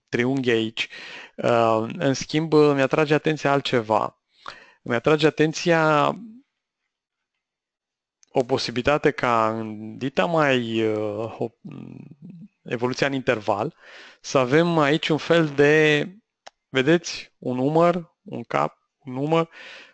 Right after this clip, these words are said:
un fel de inverted head and shoulders, care de fapt nu este, nu, nu vine aici după un trend puternic, ci este o formațiune, uh,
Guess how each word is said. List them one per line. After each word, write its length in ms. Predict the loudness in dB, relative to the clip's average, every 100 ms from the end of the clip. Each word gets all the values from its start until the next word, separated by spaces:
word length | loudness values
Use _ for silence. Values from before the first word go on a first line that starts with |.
| _
un 100 | -2
fel 180 | 2 4
de 120 | 4
inverted 400 | 4 4 2 2
head 160 | 2
and 100 | 2
shoulders, 500 | 4 2 0 -4 -8 -14 -20 -20 _ _ _ _ _
care 300 | -4 0 0
de 120 | 0
fapt 580 | 0 0 -2 -4 -10 -12
nu 300 | -10 -4 0
este, 580 | 2 0 0 0 0 -4 _ _ _
nu, 400 | -2 0 0 -4
nu 140 | -4 -2
vine 200 | 0 0
aici 180 | 0 0
după 180 | 0
un 140 | 0 0
trend 340 | 0 0 -2
puternic, 580 | -10 -8 -6 -6 -10 -12
ci 140 | -10
este 300 | -6 -6 -4
o 40 | -4
formațiune, 760 | -4 -4 -6 -6 -4 -2 -4 -8 -20 -20 -20 _ _ _ _ -4
uh, 480 | 0 4 4 2